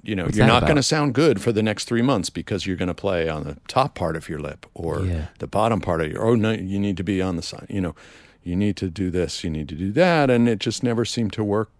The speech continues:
Speaker 1: for me. And it was, it was frustrating. So when I got to Berklee, I had a teacher who, I've told this story before, and I'll just, I'll make it short, that, uh, spent the whole year with him, didn't really improve technically.
Speaker 2: Uh-huh.
Speaker 1: In terms of, like,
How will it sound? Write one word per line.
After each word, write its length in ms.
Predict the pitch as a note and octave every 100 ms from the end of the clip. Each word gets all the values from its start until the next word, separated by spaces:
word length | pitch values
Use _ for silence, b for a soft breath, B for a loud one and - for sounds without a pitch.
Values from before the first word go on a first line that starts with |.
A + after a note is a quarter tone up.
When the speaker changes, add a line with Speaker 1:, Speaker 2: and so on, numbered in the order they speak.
| -
Speaker 1:
for 240 | - - A#2
me. 480 | A2+ A#2 A#2 A2+ A#2 b b b b
And 120 | A2+
it 60 | -
was, 140 | C3
it 300 | C#3+ - B3
was 160 | C4+ -
frustrating. 800 | - G3+ - C#3+ C#3 C3+ D#3+ - b b b b -
So 200 | - D3+
when 140 | C#3+
I 80 | C#3
got 220 | C3 D#3+
to 100 | -
Berklee, 560 | A2+ B2+ D#3+ G#2 G2 C#3 _ b b b - -
I 60 |
had 180 | G#2+ A2+
a 40 | G2+
teacher 460 | - A#2 A2+ G#2
who, 320 | G2 A#2+ G2
I've 180 | G#2+ G#2+
told 220 | - F#2+ -
this 140 | F2+
story 300 | - G2 F#2+
before, 340 | F2 - D#2+ E2
and 140 | E2
I'll 80 | F2+
just, 240 | F2+ -
I'll 100 | F#2
make 220 | F2 F2+
it 80 | G2
short, 300 | - E3+ C3
that, 140 | F2+ - -
uh, 200 | - - - C#3+
spent 300 | - G#2+ F2+
the 80 | F#2+
whole 140 | G#2
year 160 | G#2 A2+
with 200 | A#2 G#2+
him, 180 | G#2 G#2 B B
didn't 220 | A#2 A#2+
really 280 | A#2+ A#2 G#2
improve 440 | G#2 A#2+ G#2+ F2
technically. 680 | - A2 - F#2+ - - - -
Speaker 2:
Uh-huh. 240 | G#2+ F#2+ G#2
Speaker 1:
In 80 | A2
terms 360 | D#3 D#3 D3+
of, 320 | C3+ A#2+ A2 - b b -
like, 140 | G2+